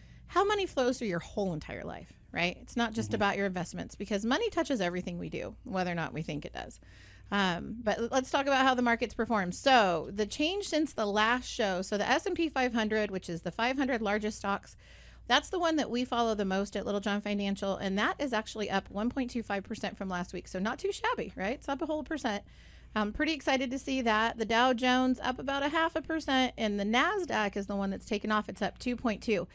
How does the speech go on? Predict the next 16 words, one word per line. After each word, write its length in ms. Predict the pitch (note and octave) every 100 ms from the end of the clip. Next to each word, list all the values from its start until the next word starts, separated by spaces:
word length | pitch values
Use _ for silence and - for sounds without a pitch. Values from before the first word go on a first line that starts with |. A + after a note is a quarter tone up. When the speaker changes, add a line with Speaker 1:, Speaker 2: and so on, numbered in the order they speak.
| -
Speaker 2:
Hmm. 80 | A#2 G#2 - - - - -
Speaker 1:
But 140 | F#3+ G3
the 60 |
numbers 360 | A3 C#4+ F#4 F#4
that 140 | D4
are 80 | G3+
fun 400 | - - F3+ C#4 G4+ - - - - - B3
is 100 | -
so 300 | B3+ C#4+ G4
far, 560 | - C4+ C4+ G3+ D#3 -
year 440 | F3+ F3 G#3+ D4+ E4
to 180 | - C#4
date 400 | G#3 A#3 G#3+ - - - -
for 140 | F#3
twenty 340 | F3 F#3+ G3+ G3
twenty, 380 | G3+ F#3+ D#4+